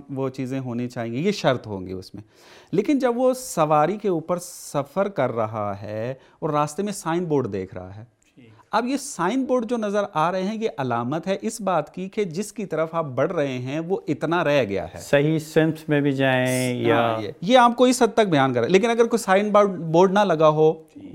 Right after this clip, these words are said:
Speaker 1: روڈ کے اوپر تو
Speaker 2: یہ
Speaker 1: اب کوئی
Speaker 2: کام
Speaker 1: بندہ یہ
Speaker 2: کرتا ہے۔
Speaker 1: کہے گا کہ مثلاً اب، مثلاً لاہور اب آئے گا ہی نہیں،
Speaker 2: ٹھیک۔
Speaker 1: چونکہ سائن بورڈ نہیں لگا ہوا تھا۔ نہیں، وہ علامت تھی ایک۔ لیکن سواری اگر نہیں ہوگی تو آپ لاہور نہیں پہنچ پائیں گے۔
Speaker 2: بالکل ایسے۔
Speaker 1: تو یہ شرط اور علامت کا آپس میں
Speaker 2: بہت
Speaker 1: فرق ہے۔
Speaker 2: اچھی طرح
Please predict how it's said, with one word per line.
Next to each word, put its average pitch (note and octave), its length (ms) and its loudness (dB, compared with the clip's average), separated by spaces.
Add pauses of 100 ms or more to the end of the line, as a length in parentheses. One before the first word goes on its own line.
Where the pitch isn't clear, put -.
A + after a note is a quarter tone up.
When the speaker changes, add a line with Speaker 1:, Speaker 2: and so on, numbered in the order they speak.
Speaker 1:
روڈ D3 240 8
کے D#3 60 2
اوپر C3+ 320 2
تو - 240 -10
Speaker 2:
یہ D#3 100 4
Speaker 1:
اب D#3 100 6
کوئی F3+ 120 6
Speaker 2:
کام F#3 120 6
Speaker 1:
بندہ F#3+ 140 8
یہ G3+ 80 8
Speaker 2:
کرتا G3 140 4
ہے۔ G#3 160 6
Speaker 1:
کہے A#3 40 2
گا A#3 140 6
کہ G#3+ 140 0
مثلاً F#3+ 360 -2
اب، E3+ 260 0
مثلاً E3 440 0
لاہور D#3 300 6
اب C#3+ 160 8
آئے B2+ 200 6
گا B2+ 60 6
ہی A2+ 100 4
نہیں، G#2 140 -2
Speaker 2:
ٹھیک۔ - 300 -16
Speaker 1:
چونکہ D3+ 160 2
سائن D#3 280 4
بورڈ C#3+ 280 6
نہیں C3+ 100 2
لگا G#2+ 220 2
ہوا G2 220 0
تھا۔ - 160 -8
نہیں، F3+ 160 0 (540)
وہ F3+ 140 2
علامت F3 460 2
تھی G#2 160 -4
ایک۔ F2+ 200 -6
لیکن F#3+ 300 4
سواری G3+ 500 6
اگر A#3+ 220 6
نہیں F3 200 0
ہوگی A#2+ 240 0
تو A3 100 -4
آپ A3 140 -2
لاہور C3 280 2
نہیں F#4 160 -8
پہنچ B3 220 -2
پائیں F2+ 260 -4
گے۔ F2 140 -12
Speaker 2:
بالکل F#2+ 200 -20
ایسے۔ - 280 -20
Speaker 1:
تو - 80 -4
یہ D4 140 6
شرط B3+ 400 4
اور A3 220 4
علامت D#3 500 2
کا D#3+ 220 2
آپس B2+ 380 -4
میں C3+ 80 -4
Speaker 2:
بہت A#2 100 -10
Speaker 1:
فرق - 260 -6
ہے۔ - 20 -14
Speaker 2:
اچھی - 220 -16
طرح A2 240 -20